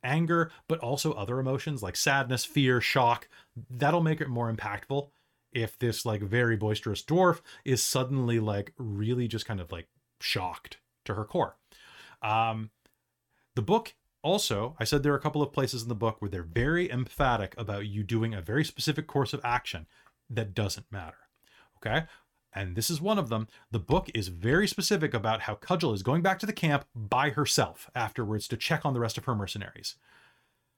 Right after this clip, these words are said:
I looked through this and I could only find two reasons why this was the case. One, perhaps it was to raise tension and to make your players worry whether or not she is a spy or is about to be murdered.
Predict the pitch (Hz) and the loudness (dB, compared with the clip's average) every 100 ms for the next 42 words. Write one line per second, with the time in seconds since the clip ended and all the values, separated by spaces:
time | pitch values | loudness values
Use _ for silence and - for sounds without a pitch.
0 | _ - _ _ _ _ _ 131 196 247 | _ -20 _ _ _ _ _ 0 2 4
1 | 196 - - 156 165 214 - - 127 202 | 2 0 2 4 4 2 0 0 0 0
2 | 196 175 156 - 123 110 - - 196 196 | 0 0 0 0 0 0 -4 -6 -2 0
3 | 135 123 110 101 95 92 - 101 - - | 2 0 -2 -2 -4 -6 -10 -10 -12 -16
4 | - - - _ 101 107 160 269 - - | -16 -16 -18 _ -8 2 2 2 -6 -16
5 | _ _ _ _ _ - 120 185 - 170 | _ _ _ _ _ -4 0 0 0 -2
6 | 131 139 107 123 233 - 139 110 165 214 | -2 0 2 2 2 0 -2 -2 -4 -6
7 | _ _ _ 135 135 135 135 - - - | _ _ _ 0 2 2 -2 -4 -6 -2
8 | 156 139 160 220 208 208 147 165 175 160 | 0 0 -4 -4 -2 -2 -2 -2 0 0
9 | 147 170 160 156 147 - - 147 165 196 | 0 2 0 0 -2 -2 0 2 2 0
10 | - 123 120 123 127 127 123 113 107 107 | 2 4 4 2 0 2 2 0 -2 -2
11 | 117 113 117 113 85 | -2 0 0 0 -4